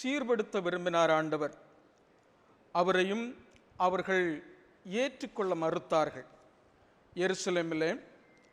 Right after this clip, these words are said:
ஆலய அர்ப்பண விழா நடைபெற்று கொண்டிருக்கிறது. அது ஒரு குளிர்காலம்.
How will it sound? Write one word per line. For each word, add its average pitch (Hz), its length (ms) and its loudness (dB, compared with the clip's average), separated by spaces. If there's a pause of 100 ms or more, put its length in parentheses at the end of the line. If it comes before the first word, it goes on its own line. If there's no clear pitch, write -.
(100)
ஆலய 208 580 4 (200)
அர்ப்பண 202 400 0
விழா 180 220 6
நடைபெற்று 175 540 -2
கொண்டிருக்கிறது. 156 760 -2 (680)
அது 214 200 2
ஒரு 202 200 4
குளிர்காலம். 180 640 4